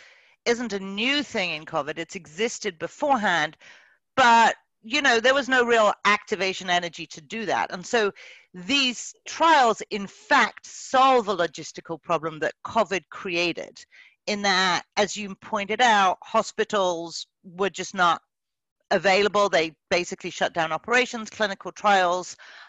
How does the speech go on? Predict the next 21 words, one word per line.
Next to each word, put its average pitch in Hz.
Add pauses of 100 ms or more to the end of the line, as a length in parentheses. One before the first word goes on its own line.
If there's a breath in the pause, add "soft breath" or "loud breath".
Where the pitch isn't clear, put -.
(160 loud breath)
that 180
had 175
begun 185
were 175
in 165
danger 170
of 165
being 170
suspended. 202 (120)
New 180
ones 160
couldn't 160
start. 208 (420 loud breath)
And 202
all 214
of 240
this 339
is 220
'cause -
patients -
couldn't 190